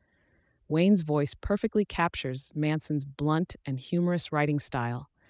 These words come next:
making it a pleasure to listen to. He also does a great job of conveying the author's message and keeping the listener engaged throughout. What I loved most about this audiobook is its raw and honest approach to self-improvement.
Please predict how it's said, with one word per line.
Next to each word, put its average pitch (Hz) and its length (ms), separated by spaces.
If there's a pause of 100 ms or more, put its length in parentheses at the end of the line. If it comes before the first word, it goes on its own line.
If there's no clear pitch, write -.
(280)
making 156 320
it 135 80
a 127 40
pleasure 165 480
to - 140
listen 139 380
to. - 240 (880)
He 156 140
also 190 280
does 165 200
a 151 60
great 160 280
job 147 380
of - 120
conveying 147 440
the 143 120
author's 143 360
message 143 520
and 139 120
keeping 170 320
the 151 80
listener 139 460
engaged 143 560
throughout. 127 500 (600)
What 156 140
I 151 100
loved 156 280
most 165 380
about 139 220
this 139 120
audiobook 131 580
is 143 140
its - 160
raw 151 540
and 139 200
honest 160 360
approach - 540
to - 100
self-improvement. 135 960